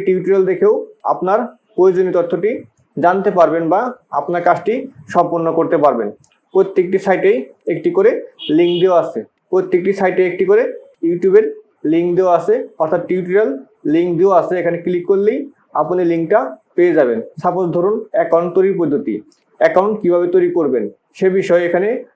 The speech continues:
জানতে চাইলে এখানে একটি ক্লিক করুন। ক্লিক করার পরে এখানে একটি YouTube-এর লিংক দেওয়া আছে, এই লিঙ্কে ক্লিক করলেই আপনার একটি ভিডিও ওপেন হবে, সে ভিডিও দেখেও আপনি কাজ করতে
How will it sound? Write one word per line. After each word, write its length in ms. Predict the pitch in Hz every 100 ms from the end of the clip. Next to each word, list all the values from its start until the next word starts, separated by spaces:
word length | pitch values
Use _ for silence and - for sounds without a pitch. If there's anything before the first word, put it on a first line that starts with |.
| -
জানতে 260 | 170 175 180
চাইলে 160 | 180 156
এখানে 140 | 165 170
একটি 120 | 175
ক্লিক 160 | 175 156
করুন। 180 | 185 208 240 - _ _
ক্লিক 180 | 170 170 185
করার 180 | 180 180
পরে 160 | 180 226 - - _ _
এখানে 180 | 160 165 170
একটি 120 | 190 175
YouTube-এর 340 | 175 190 226 - - _ 143
লিংক 160 | 160 160
দেওয়া 140 | 170 151
আছে, 180 | 120 113 - _ _ _ _ _
এই 100 | 160 170
লিঙ্কে 220 | 175 190
ক্লিক 200 | 196 185 185
করলেই 260 | 202 226 311 - _ _ 147
আপনার 240 | 151 180 160
একটি 180 | - 233 311 - _ _ 139
ভিডিও 360 | 175 175 180 233 - - _ 156
ওপেন 180 | 160 160
হবে, 160 | 160 185 214
সে 100 | 180 160
ভিডিও 180 | 170 180 170
দেখেও 240 | 156 220 269 - _ _ 151
আপনি 260 | 165 208 269 - _ _
কাজ 160 | 165 214 - - 143 _
করতে 220 | 180 180